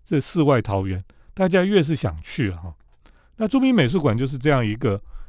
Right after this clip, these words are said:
地方哈。朱銘美术馆呢，它，你去到那里哈，就可以感受到这个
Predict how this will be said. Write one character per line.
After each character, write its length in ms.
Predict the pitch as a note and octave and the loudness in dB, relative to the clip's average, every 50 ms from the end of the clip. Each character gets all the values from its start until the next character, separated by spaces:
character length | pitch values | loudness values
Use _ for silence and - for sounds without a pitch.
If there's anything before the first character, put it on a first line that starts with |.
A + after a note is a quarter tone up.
| - - - | -16 -10 -4
地 160 | F3 A#2+ G#2 | -2 -2 -2
方 220 | F#2+ G#2 G2 G2 | 0 -2 -2 -2
哈。 160 | F#2 F#2 F2+ F#2 | -2 -4 -6 -8
朱 140 | - G3+ F#3+ | -6 -4 0
銘 140 | F#3+ G3 F#3 | 2 2 4
美 140 | E3 C3+ B2 | 2 2 2
术 120 | C#3 F#3 | 0 0
馆 220 | D#3+ E3 C3 B2 | 2 2 2 4
呢， 160 | B2 B2+ C3+ C3 | 2 0 0 0
它， 360 | - D#3 D#3 D3+ D3+ D3+ D#3+ - - _ _ _ _ _ - | 0 0 2 2 2 0 -2 -6 -14 _ _ _ _ _ -4
你 140 | - B2 G#2+ | -4 -4 -4
去 160 | - - F#3+ | -2 -2 0
到 160 | E3 F3 D#3+ | 2 4 4
那 120 | D#3 D#3 | 4 2
里 140 | C3 A2 G2 | 2 2 0
哈， 240 | F#2 G2 G2+ F#2+ F#2 - _ _ _ _ _ _ _ _ _ - | 0 -2 -2 -4 -6 -10 _ _ _ _ _ _ _ _ _ -18
就 200 | - - F#3 E3 | -4 -2 -2 -2
可 200 | C3+ - - D3 | -2 -2 0 0
以 60 | D#3 | 0
感 260 | D3 - C#3+ A2+ G2+ G2 | 0 0 0 0 0 0
受 220 | G2 F#3+ E3+ D3 | 0 2 2 4
到 160 | C#3 C3 A#2+ | 4 2 0
这 100 | G#2 A#2 | 0 -2
个 160 | G#2 G#2+ G#2 | -4 -4 -6